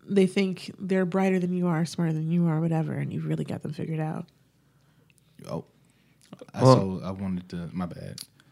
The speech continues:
Speaker 3: No, go ahead.
Speaker 2: What did y'all think about the, how did y'all feel with the scene when they came to lock up Ransom and put him in a truck? And then, uh, Daniel, he was like, "Yo, uh, I'm gonna ride with you."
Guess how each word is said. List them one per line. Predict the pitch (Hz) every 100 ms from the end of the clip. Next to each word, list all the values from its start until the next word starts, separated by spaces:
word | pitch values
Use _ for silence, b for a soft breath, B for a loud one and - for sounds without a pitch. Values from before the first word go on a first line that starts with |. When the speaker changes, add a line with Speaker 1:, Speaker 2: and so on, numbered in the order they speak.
| -
Speaker 3:
No, |
go | 127
ahead. | 139 113 -
Speaker 2:
What | 131
did | 143
y'all | 120
think | 113 107
about | 92 95 92 -
the, | 98 92 92 90
how | 113
did | 117
y'all | 104
feel | 90 101 95
with | 92
the | -
scene | 95 101 98 92
when | 90
they | 87 87
came | - 98 92 90
to | 92 85 80 80 -
lock | 85 87 98
up | 85
Ransom | 85 95 98 107 110 - _ _ _ _
and | 98 92
put | 95
him | 92
in | 90
a |
truck? | 90 98 98 - _ _
And | 98 95
then, | 92 92
uh, | 87 85 69 76 - _ 85
Daniel, | 92 95 98 101 104 -
he | - 98
was | 90
like, | 69 82 143
"Yo, | 135 107 - _ _ _ -
uh, | 107 101
I'm | 131
gonna | 143
ride | 131 107
with | 101
you." | 127 92